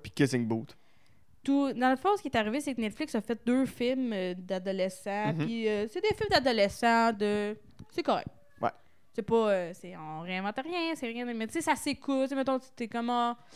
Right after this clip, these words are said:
Speaker 2: c'est l'hiver, il fait frais, t'as un petit feu,
Speaker 1: Ouais.
Speaker 2: un petit film de merde. Tu sais, des fois, tu, tu, t'es
Speaker 1: Ouais,
Speaker 2: dans
Speaker 1: ouais,
Speaker 2: un mood,
Speaker 1: ouais,
Speaker 2: t'as un
Speaker 1: ouais.
Speaker 2: petit film de merde, t'écoutes ça, ça va. Le un, puis le, les, les deux, le un, ça va, sauf que là, ça a pogné.
Speaker 1: Ouais.
Speaker 2: Fait que là, Netflix, ont fait, bon, on recalisse du cash là-dedans.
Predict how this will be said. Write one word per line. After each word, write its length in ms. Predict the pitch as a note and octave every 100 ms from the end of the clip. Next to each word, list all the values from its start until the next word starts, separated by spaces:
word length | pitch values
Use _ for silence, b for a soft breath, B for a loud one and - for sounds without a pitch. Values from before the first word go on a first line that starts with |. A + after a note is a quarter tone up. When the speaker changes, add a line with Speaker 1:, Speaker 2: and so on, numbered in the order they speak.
| b b b
Speaker 2:
c'est 120 | -
l'hiver, 240 | A#3 G#3+ A3
il 60 |
fait 100 | A3 G#3
frais, 140 | A3
t'as 80 | G#3+
un 40 |
petit 140 | G#3 -
feu, 420 | - A3+ A3 A3+ C4+ C#4+
Speaker 1:
Ouais. 160 | G#3
Speaker 2:
un 40 | G#3
petit 140 | -
film 120 | A3
de 80 | G#3
merde. 360 | G3 F#3+ G3 G3
Tu 60 | G3+ - - -
sais, 60 | C#4+
des 60 |
fois, 100 | G#3+
tu, 120 | F#3+ -
tu, 160 | - - -
t'es 80 |
Speaker 1:
Ouais, 60 | F3+
Speaker 2:
dans 60 | F#3+
Speaker 1:
ouais, 120 | A3+
Speaker 2:
un 20 |
mood, 100 | C#4
Speaker 1:
ouais, 60 | G#4
Speaker 2:
t'as 40 |
un 40 | D4+
Speaker 1:
ouais. 80 | F4
Speaker 2:
petit 80 | -
film 120 | C4
de 40 | A#3+
merde, 200 | F#3+ -
t'écoutes 220 | F#3+ G3+
ça, 180 | C#4+ G#3+ b b -
ça 100 | F#3
va. 180 | G3 - - - -
Le 80 | G3+
un, 160 | B3
puis 100 | C4 -
le, 240 | G#3 G3+
les, 160 | G#3 G3+
les 160 | G3+ G3+
deux, 180 | C4
le 100 | C#4+
un, 200 | A3 G#3+
ça 180 | A#3+ G3
va, 240 | F#3 A#3+ F4+
sauf 160 | A#3+ -
que 100 | A#3+
là, 220 | A#3 D#4
ça 180 | A#3 E3+
a 80 |
pogné. 560 | E3+ G3 F3 F3+ E3 E3+ - - - -
Speaker 1:
Ouais. 80 | A#2
Speaker 2:
Fait 140 | B3+
que 80 | C4
là, 100 | E4+
Netflix, 380 | D#4 G3+ - A#3
ont 80 | G#3
fait, 140 | A3+
bon, 140 | G3+ A#3
on 120 | A#3
recalisse 800 | - - D4 C#4 C#4 D4+ C#4+ -
du 60 | -
cash 340 | C#4 B3+ -
là-dedans. 520 | A3 G3+ F#3+ G#3+ B3